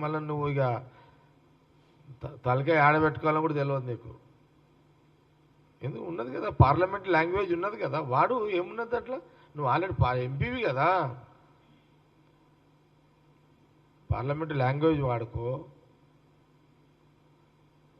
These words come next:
నువ్వు మళ్ళా నువ్వు ఎంపీగా ఆడ, మళ్ళా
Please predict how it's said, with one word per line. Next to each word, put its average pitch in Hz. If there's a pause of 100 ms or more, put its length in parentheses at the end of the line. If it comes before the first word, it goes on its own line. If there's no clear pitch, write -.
(1400)
నువ్వు 123
మళ్ళా 139 (380)
నువ్వు 117
ఎంపీగా 160 (100)
ఆడ, 170 (840)
మళ్ళా 147